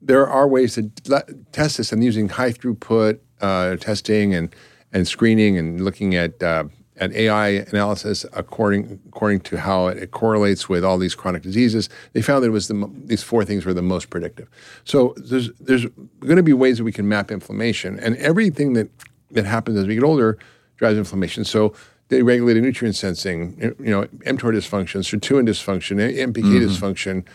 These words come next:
Speaker 1: mitochondrial dysfunction, microbiome dysfunction, you know, epigenetic changes, all these drive inflammation. <laughs> So it's kinda like the downstream effect of all these upstream causes.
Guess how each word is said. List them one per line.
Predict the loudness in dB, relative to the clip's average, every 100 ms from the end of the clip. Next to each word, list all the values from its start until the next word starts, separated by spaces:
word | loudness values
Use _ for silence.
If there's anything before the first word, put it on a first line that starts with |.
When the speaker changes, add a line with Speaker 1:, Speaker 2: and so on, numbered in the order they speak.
| -20 _ _
Speaker 1:
mitochondrial | 0 0 0 0 2
dysfunction, | 0 -2 -6 -4 -2
microbiome | 0 0 0 0
dysfunction, | -2 -2 -4 -2 -2 -2 -4 -10 _ _
you | -2
know, | 0 0 -2 _ _ _ _ _ _ _
epigenetic | -2 0 2 4 2 0
changes, | -2 -2 -2
all | 0 2 4
these | 4 4 2
drive | 0 0 0
inflammation. | -2 -4 -2 -2 -2 -6 -10
<laughs> | -16 _ -20 _ -2
So | 4
it's | 4 4
kinda | 2 2
like | 4 2
the |
downstream | 2 2 2 0 -4 -2 0 0 -2
effect | -8 -12 -16 -20 _ -2 0 0 -4 -6
of | -2
all | 2 2
these | 2 -2
upstream | -2 -4 -4 -4 -4 -4
causes. | -8 -4 -2 -2 -8 -12